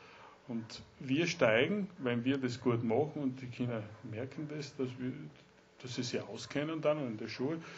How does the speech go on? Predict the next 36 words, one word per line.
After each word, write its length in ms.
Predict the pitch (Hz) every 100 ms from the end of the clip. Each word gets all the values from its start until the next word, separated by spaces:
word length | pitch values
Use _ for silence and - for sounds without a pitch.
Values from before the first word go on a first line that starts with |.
| - - - -
Und 180 | 127 123 -
der 100 | 131
zwei-, 280 | 127 120 123
und 200 | 170 135
der 80 | 127
nächste 340 | 120 135 156
Punkt 280 | - 151 156
ist 140 | 151 160
schon, 120 | 151
sie 180 | 147 151
steigen 360 | - 131 139
dann 160 | 151 147
auch 180 | 120 117
im 180 | 110
Wert 380 | 110 110 117 -
der, 320 | 135 131 147 151 -
der, 140 | 127 120
der 320 | 120 120 120
Kollegen 500 | 123 135 131 131 117
und, 160 | 110 127
und 200 | 151 131
Sch-, 140 | - -
und 220 | - 139 127 214 135 - -
Schulkollegen. 640 | 151 139 - 107 101 98 - - - - 127
Ja. 80 | 123 - - - - - - - - - - - - - - - -
Wie 100 | 127
es 80 | 127
ja 140 | 127
jetzt 440 | 127 151 127 - -
vor 120 | 117
kurzem 480 | - 156 156 135 113
war, 220 | 113 131 131 - - - - - - - -
hat 140 | 123
der 100 | 123
Josef, 400 | 117 113 127 139 - - - - - - - - - - - - - - -
was, 160 | 127